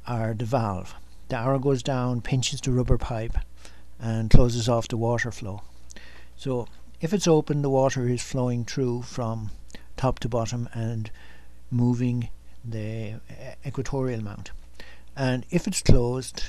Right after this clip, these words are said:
uh, no water flows and, um, uh, the thing stops moving. So that's basically it. It's a pretty simple concept, and, um,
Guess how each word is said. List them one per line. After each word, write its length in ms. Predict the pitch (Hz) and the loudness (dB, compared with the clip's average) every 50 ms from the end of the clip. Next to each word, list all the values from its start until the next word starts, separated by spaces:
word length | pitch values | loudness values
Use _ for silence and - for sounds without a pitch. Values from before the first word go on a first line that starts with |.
| - 147 | -4 -6
uh, 360 | - 117 113 113 113 113 117 | -6 -4 -4 -4 -6 -6 -4
no 140 | 131 139 151 | 0 0 2
water 320 | 156 147 139 131 120 123 113 | 2 2 2 0 0 -2 -6
flows 560 | - - 127 110 110 110 117 117 - - - - - - - - - - - - - - - - | -6 -6 -6 -4 -4 -6 -6 -8 -10 -12 -14 -14 -14 -14 -14 -14 -14 -14 -12 -12 -14 -12 -8 -6
and, 520 | 123 120 117 117 117 117 117 117 113 117 - | -6 -4 -4 -4 -4 -4 -4 -4 -6 -6 -6
um, 480 | 107 117 113 113 110 104 110 110 98 - - - - - - - - - - - - - - - - - - - - - - - - - - - - - 123 | -6 -6 -6 -6 -6 -6 -6 -6 -8 -8 -10 -8 -10 -10 -10 -10 -10 -14 -14 -14 -14 -14 -14 -12 -12 -12 -12 -12 -12 -12 -10 -10 -10 -8 -8 -8 -8 -8 -8
uh, 300 | 117 113 113 110 110 117 | -6 -6 -6 -6 -6 -8
the 120 | 117 127 120 | -6 -6 -4
thing 160 | - 143 131 | -4 -2 -2
stops 340 | - - 120 110 - - - | -2 -4 -4 -6 -4 -2 -2
moving. 340 | - 117 113 110 113 104 - - - - - - - - - - - - | -2 0 -2 -4 -8 -10 -10 -12 -12 -12 -12 -12 -12 -12 -12 -12 -12 -8
So 300 | - - 190 196 196 185 | -2 2 2 4 4 4
that's 240 | 180 226 247 247 - | 2 2 0 0 2
basically 560 | - 247 254 254 - 220 185 - 196 180 156 | 0 0 0 2 0 -2 -2 0 2 2 2
it. 140 | 127 127 135 | 0 -4 -6
It's 140 | 135 - 160 | -6 -6 -6
a 20 | |
pretty 240 | - - 202 196 185 | -4 -2 0 0 0
simple 300 | - - 185 165 - 156 | 0 0 -2 -4 -4 -8
concept, 720 | - - - 135 135 135 - - 139 139 139 - - - - - - - - - - - - - - - - - - - - | -8 -6 -4 -4 -4 -4 -2 -2 -2 -2 -4 -4 -10 -12 -12 -12 -12 -12 -12 -12 -12 -12 -12 -12 -12 -12 -12 -14 -14 -10 -6
and, 640 | - 131 120 120 120 120 120 120 117 117 117 120 110 101 | -4 -4 -2 -2 -2 -2 -2 -2 -2 -2 -2 -4 -6 -6
um, 560 | 107 123 123 113 117 117 113 113 110 110 113 | -6 -4 -4 -4 -4 -4 -6 -6 -6 -6 -6